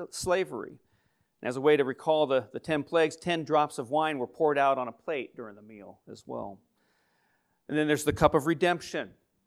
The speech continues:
"I will redeem you with an outstretched arm." And then there's the cup of praise or thanksgiving, "I will take you to my peop-, to be my people, and I will be your God." So the Lord has always been passionate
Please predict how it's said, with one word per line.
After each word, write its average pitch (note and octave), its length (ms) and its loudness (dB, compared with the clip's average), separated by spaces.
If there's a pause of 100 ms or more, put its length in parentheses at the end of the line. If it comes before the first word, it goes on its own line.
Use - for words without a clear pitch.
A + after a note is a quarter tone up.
(160)
"I A#2+ 120 0
will B2 160 -4
redeem C3+ 760 -4
you G#2+ 400 -8
with A#2+ 240 -6
an A2+ 80 -10
outstretched G#2+ 500 -10
arm." A#2 380 -8 (440)
And B2 80 -10
then A#2 120 -10
there's A2+ 180 -12
the B2 80 -16
cup - 260 -6
of - 200 -18
praise A2 520 -2
or G#2 40 -12
thanksgiving, A2+ 580 -8
"I A#2 100 -10
will A2 220 -14
take D#3+ 300 -10
you D3+ 60 -14
to - 140 -18
my B2 180 -8 (100)
peop-, - 300 -16 (120)
to C#3 120 -12
be E3+ 140 -6
my B2+ 180 -4
people, B2+ 420 -8 (100)
and C3 140 -4
I B2+ 80 0
will B2 100 -6
be C#3 160 -10
your B2+ 380 -8
God." G#2+ 420 -12 (1000)
So F3+ 120 -2
the F#3 60 2
Lord C4 200 4
has G#3+ 140 -4
always G#3+ 680 4
been D#3+ 480 0 (420)
passionate D#3+ 840 -6